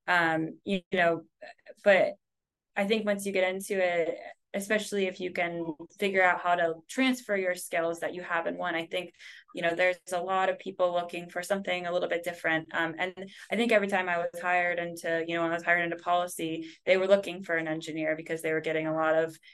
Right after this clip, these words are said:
people who were strictly policy. They wanted someone who was thinking a little more outside the box. And, um, you know, when I got hired into tech, I, you know, told them, I was like, "I can't code," <laughs> you know, like, and they were like, "That's fine. Like, we want you because of your experience in the built environment.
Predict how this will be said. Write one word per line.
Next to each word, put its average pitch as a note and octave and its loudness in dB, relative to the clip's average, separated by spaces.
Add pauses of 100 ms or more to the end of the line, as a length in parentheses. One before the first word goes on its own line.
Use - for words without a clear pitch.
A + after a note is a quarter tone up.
people F#3+ -4
who G3 0
were F#3+ 0
strictly G#3+ -2
policy. A3+ 2
They E3 2
wanted E3+ 0
someone F3 -8
who F#3 -8
was F3+ -8
thinking - -10
a F3+ -8
little F3 -6
more F3+ -2
outside F3 0
the F3+ -6
box. F3 0
And, E3+ -2 (360)
um, D#3+ 0
you F3+ -6
know, E3+ 0
when F3 2
I E3+ 4
got E3+ 0
hired F3+ 4
into F3 -6
tech, A#3 0
I, D#3+ 2 (240)
you F3 -6
know, D#3+ 4
told B3 4
them, F3+ 2
I F3 0
was E3 -10
like, D#3+ -2 (120)
"I C4 4
can't B3+ -2
code," G3 4 (100)
<laughs> - -20
you C#4 10
know, D#4+ 10
like, D4 8 (240)
and C4 8
they D4+ 12
were D4 12
like, B3+ 8
"That's C4+ 4
fine. B3+ 4
Like, G3+ 2
we G#3+ -6
want G#3+ 0
you A3 -4
because G#3 0
of G3 -2
your F#3 4
experience F3+ 0
in E3+ -6
the F3 -4
built F3 0
environment. F3 2